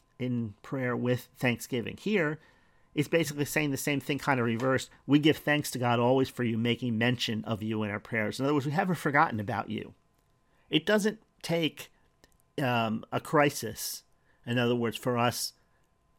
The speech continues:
to pray for you. Just the thought of you causes us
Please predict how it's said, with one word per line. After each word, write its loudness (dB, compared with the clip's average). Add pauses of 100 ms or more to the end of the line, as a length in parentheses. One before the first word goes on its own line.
(440)
to -4
pray 0
for -6
you. -8 (680)
Just 0
the 4
thought 2
of -2
you -2 (760)
causes 0
us -2